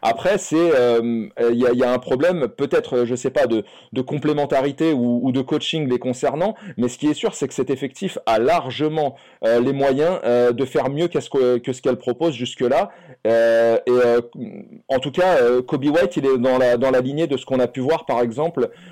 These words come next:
euh, de, de, de, dans ce qui a été investi, par exemple, lors du trade de, de, de Jimmy Butler, c'est-à-dire que récupérer à l'époque, euh, Chris Dunn, qui était, je crois, un troisième choix de draft, si je dis pas de bêtises,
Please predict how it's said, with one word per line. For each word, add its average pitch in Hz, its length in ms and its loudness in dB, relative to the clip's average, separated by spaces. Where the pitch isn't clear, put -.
euh, 117 360 4
de, 120 280 2
de, 120 180 0
de, 117 160 0
dans 123 200 0
ce - 120 -16
qui 143 120 -2
a 127 40 4
été 127 180 0
investi, 131 460 -2
par 123 160 0
exemple, 123 320 -2
lors 117 140 0
du 120 120 -4
trade 131 280 -4
de, 110 320 0
de, 117 240 0
de 113 200 -2
Jimmy 123 220 0
Butler, 123 400 0
c'est-à-dire - 460 -2
que 135 80 0
récupérer 131 680 0
à 117 120 0
l'époque, 123 160 0
euh, 110 300 2
Chris 123 240 -8
Dunn, 147 200 0
qui 127 140 -4
était, 113 180 -2
je 120 120 -2
crois, 135 220 -2
un 123 100 0
troisième 131 400 -2
choix 143 160 -2
de 127 40 -10
draft, 143 300 -2
si 117 200 -12
je 113 40 -8
dis 113 100 -6
pas 127 140 0
de 113 220 -2
bêtises, 143 440 -4